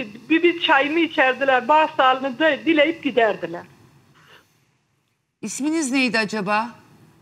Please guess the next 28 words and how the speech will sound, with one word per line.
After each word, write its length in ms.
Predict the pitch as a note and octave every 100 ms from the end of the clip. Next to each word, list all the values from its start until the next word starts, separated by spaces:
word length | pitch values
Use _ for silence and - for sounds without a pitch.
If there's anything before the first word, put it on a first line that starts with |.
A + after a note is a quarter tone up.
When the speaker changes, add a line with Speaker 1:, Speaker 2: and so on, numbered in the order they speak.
| _ _
Speaker 1:
Benim 400 | C4 C#4 D4 - B3+
ismim 320 | - D#4 C4
Hava. 440 | C4+ B3 B3 G#3 - - -
Speaker 2:
Havva 360 | - C4+ C4+ D#4
Hanımcığım, 460 | D#4+ C#4 - E3+ B2 - - _ _
e, 180 | F#3+ G3
Allah 340 | - B3+ C#4+ C#4
başka 380 | B3+ B3 C#4+ B3
dert 200 | A#3 -
keder 420 | A3+ G3 G3+ F#3+
vermesin. 500 | G3 F#3+ F#3 - F#3
Tabii 280 | C#4 C4+ A#3+
sevmişsin. 580 | - B3+ A#3+ A#3+ - G#3
Oğlun 420 | A3 B3+ C4+ C4
da 60 |
çok 240 | B3+ A#3 A#3
üzülmüş. 520 | G3+ G3+ G3+ G3 - - - _
Şu 160 | - B3+
anda 240 | B3+ C4+
oğlun 360 | A#3+ B3+ C#4+ C4+
da 180 | A#3 - - -
yıkıldı 420 | A3 A3+ C#4+ C4+
yani 360 | C4 A3 G3 G3
bunları 360 | G#3 G#3+ G#3 F3
duyunca. 460 | G#3 F#3+ E3+ F3+
Speaker 1:
Oğlum 420 | C#4 D4+ D#4 F4 C#4+
yıkıldı, 500 | C#4+ - C#4+ C4+ C#4+
oğlum 380 | C#4 C#4+ D4